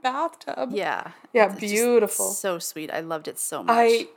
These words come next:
Speaker 1: I loved how it was, like, the kitchen was modern, but there was still, like, the old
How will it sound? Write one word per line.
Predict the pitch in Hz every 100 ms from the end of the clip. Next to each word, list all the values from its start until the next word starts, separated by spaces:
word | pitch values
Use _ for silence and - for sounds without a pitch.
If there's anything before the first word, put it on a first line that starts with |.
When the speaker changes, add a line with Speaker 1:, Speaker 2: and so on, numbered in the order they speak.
| _
Speaker 1:
I | 226
loved | 226 226 214 254 269
how | - 302 294
it | 277
was, | 247 226
like, | 214
the | 220
kitchen | 214 - 277 - 262
was | 247
modern, | 240 240 247 254 247
but | 214
there | 202
was | 208
still, | - 220 220
like, | 226 202
the | - -
old | 233 233 233 226 233 226